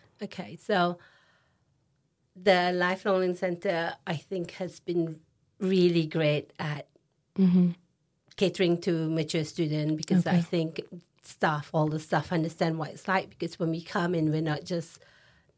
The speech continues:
Speaker 1: you know, young, no responsibilities or whatever, because they know that our life, we're not, our identity is not just a student.
Speaker 2: Mm-hmm.
Speaker 1: We, you know, some of us are carriers, some of our parents, I mean, some of us, like,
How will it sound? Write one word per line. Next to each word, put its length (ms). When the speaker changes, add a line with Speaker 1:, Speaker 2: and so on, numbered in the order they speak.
Speaker 1:
you 120
know, 100
young, 640
no 100
responsibilities 1200
or 180
whatever, 320
because 280
they 160
know 280
that 240
our 140
life, 560
we're 180
not, 400
our 140
identity 520
is 140
not 220
just 240
a 60
student. 440
Speaker 2:
Mm-hmm. 560
Speaker 1:
We, 60
you 80
know, 100
some 220
of 100
us 220
are 20
carriers, 460
some 180
of 60
our 80
parents, 640
I 40
mean, 140
some 200
of 140
us, 340
like, 440